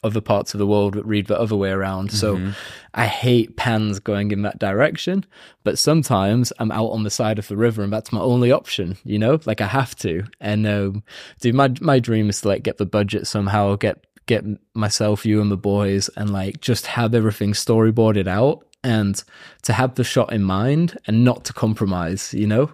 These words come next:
Speaker 2: Yeah.
Speaker 1: Like, to make it happen no matter how hard it is. And I, I think it would take, I think it would be, like, a two-year project, but that would be my dream, maybe
Speaker 2: Yeah.
Speaker 1: in a few years.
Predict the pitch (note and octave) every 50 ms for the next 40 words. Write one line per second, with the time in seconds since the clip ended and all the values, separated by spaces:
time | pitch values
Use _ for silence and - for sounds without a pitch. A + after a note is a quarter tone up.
0 | - - G2 F#2+ F#2 F2+ E2 - - - - - G2+ G2+ G#2 - A#2 A#2 A#2+ A#2
1 | A2 - A#2+ - - A#2+ G#2+ - - A#2 A2 A2 G#2+ G#2 A2 A2 - D#2+ G2 -
2 | A2+ G#2+ G#2 - A2 G#2+ G#2+ A2 G#2 A2+ G#2 A2+ A2+ A2+ A2+ A2+ A2 A2 A2 G2+
3 | F2 F2+ F#2+ G#2+ - - F#2 B2 A2 - A#2+ - C#3 C3 - G#2+ - G2+ G2+ -
4 | - G2+ G2 - - - - - - - - - - G#2 F#2 E2+ D#2 F#2 F2 E2+
5 | D#2+ - - - - - - A2 G2+ F#2+ F#2+ F#2 E2 - - F#2+ F#2 F2 - D2+
6 | D2 - - - F2+ G2 B2 A#2+ A2+ A2+ G#2+ A2 G#2+ G#2 G2+ G2 G2 G2+ F#2 F#2+
7 | F#2+ F#2+ F#2+ - _ _ - B2 G#2+ G#2 - G#2+ G#2 G#2 - - A2+ G#2+ G#2 G#2
8 | G#2+ G#2+ G#2+ G#2 - -